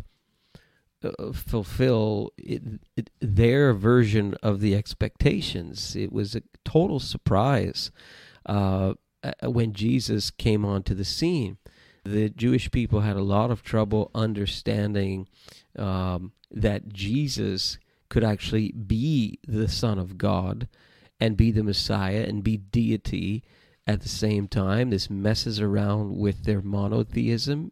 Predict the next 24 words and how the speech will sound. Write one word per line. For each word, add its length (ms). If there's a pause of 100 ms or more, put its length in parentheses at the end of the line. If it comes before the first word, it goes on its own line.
in 180
their 200
mind. 640 (600)
Um, 480 (120)
they, 640 (640)
a 180
section 480
of 220
them 180
at 140
least, 560 (220)
uh, 420 (400)
you 180
know, 200
called 360
him 120
a 100
blasphemer, 1000 (720)
wanted 600
to 320
get 180
rid 160
of 120
him. 120